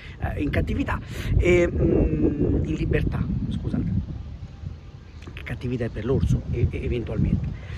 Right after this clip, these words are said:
E invece, e, e tutto questo con un sottotesto che è, è quello di, appunto, di un film simile a Asylum, cioè l'orso assassino. L'Asylum poi ovviamente ne ha approfittato e ha fatto subito uscire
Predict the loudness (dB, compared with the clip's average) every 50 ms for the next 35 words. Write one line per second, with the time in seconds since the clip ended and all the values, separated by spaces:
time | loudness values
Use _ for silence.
0 | -12 -10 -2 0 4 4 6 6 6 6 4 4 2 2 2 2 0 -4 -4 -2
1 | -2 -2 -2 -4 -4 0 2 2 2 2 2 2 2 2 2 0 -2 0 -2 -2
2 | -2 -4 -6 -8 -10 -6 -4 -2 -2 -2 -2 -2 -6 -6 -2 -2 -2 -2 -2 -4
3 | -2 0 0 0 -2 -6 -8 -10 -10 -12 -4 -2 0 0 0 0 -2 -2 -4 -8
4 | -8 -6 -2 -2 -2 -2 -2 -4 -6 -6 -4 -4 -4 -2 -2 -2 -2 -4 -6 -4
5 | -4 -4 -4 -4 -8 -8 -8 -2 -2 -2 0 0 -2 -4 -4 -4 -6 -8 -6 -6
6 | -6 -6 -6 -8 -10 -8 -6 0 2 2 2 2 -2 -6 -8 0 2 2 4 4
7 | 4 4 4 4 4 2 0 0 2 2 2 2 2 0 0 2 2 2 2 2
8 | 2 0 -2 -2 -4 -4 -4 -6 -8 -8 -6 -6 -4 0 2 2 2 2 0 -2
9 | -4 -4 -6 -6 -6 -6 -4 -4 -4 -2 -2 -2 -2 -4 -4 -2 0 2 2 2
10 | 2 0 -2